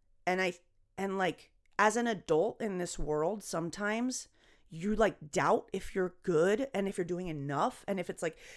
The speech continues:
"Am I doing enough for social justice? Am I doing this?" And, like,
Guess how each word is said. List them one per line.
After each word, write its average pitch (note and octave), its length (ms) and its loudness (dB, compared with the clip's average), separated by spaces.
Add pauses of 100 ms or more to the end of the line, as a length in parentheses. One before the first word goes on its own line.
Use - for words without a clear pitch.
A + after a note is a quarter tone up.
(160)
"Am G#3 120 2
I F3 240 0
doing F#3 220 -4
enough G#3+ 160 -2
for C4+ 80 -2
social C#4+ 260 -4 (160)
justice? C#4 460 0
Am E3+ 100 -4
I F3+ 60 -2
doing A#3 320 -2
this?" B3+ 240 2
And, F#3 100 -4
like, E3 160 -6